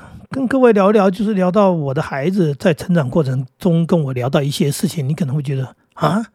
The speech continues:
怎么会这样呢？”对，是，怎么会这样呢？例如说，呃，孩子的学校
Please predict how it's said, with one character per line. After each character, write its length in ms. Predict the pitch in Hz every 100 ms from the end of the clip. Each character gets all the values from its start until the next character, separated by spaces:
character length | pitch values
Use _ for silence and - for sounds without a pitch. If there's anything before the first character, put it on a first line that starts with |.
| _ _
怎 100 | 180
么 60 | 156
会 60 |
这 120 | 202 262
样 140 | 214
呢？” 160 | 160 117
对， 120 | 180 127
是， 280 | - 147
怎 120 | 117 131
么 80 |
会 80 | 127
这 140 | 143 175
样 100 | 165
呢？ 180 | 123 - - - - _ _ _ _
例 100 | 233
如 120 | 208 170
说， 300 | - 220 220 - - - _ _ _ _ _ _ _ _ -
呃， 440 | 151 135 123 120 127
孩 360 | - - 147
子 120 | 143
的 220 | 131 127 127
学 480 | - - - 147
校 380 | 131 185 123 110